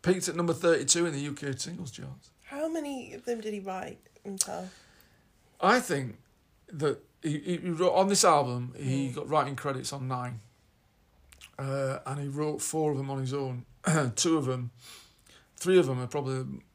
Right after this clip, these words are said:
Speaker 1: I think, the three best songs on the album. We Are in Love, Recipe for Love, and there's a song called I've Got a Great Idea. So they're all the kind of up-tempo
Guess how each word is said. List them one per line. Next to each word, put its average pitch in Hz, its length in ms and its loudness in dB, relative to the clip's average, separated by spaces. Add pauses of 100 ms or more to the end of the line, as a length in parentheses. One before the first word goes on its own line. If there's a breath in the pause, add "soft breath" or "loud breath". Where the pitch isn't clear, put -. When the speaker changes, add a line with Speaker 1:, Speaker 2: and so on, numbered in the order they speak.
(500)
Speaker 1:
I 143 140 -4
think, 135 240 -8
the 123 60 -10
three 139 160 -6
best 131 240 -6
songs 127 220 -6
on 123 100 -4
the 135 60 -4
album. 135 220 -4
We 147 100 0
Are 147 180 2
in 131 100 -4
Love, 131 320 -6
Recipe 135 460 -4
for - 120 -14
Love, 127 260 -8 (720 loud breath)
and 127 100 -6
there's 120 120 -4
a - 20 -4
song 131 200 -6
called 131 200 -8
I've 131 140 -6
Got - 140 -6
a 135 40 -8
Great 131 240 -4
Idea. 131 420 -6 (1400 soft breath)
So - 160 -6
they're 151 140 4
all 165 180 6
the 143 120 0
kind 147 260 0
of 131 100 -2
up-tempo 135 920 -4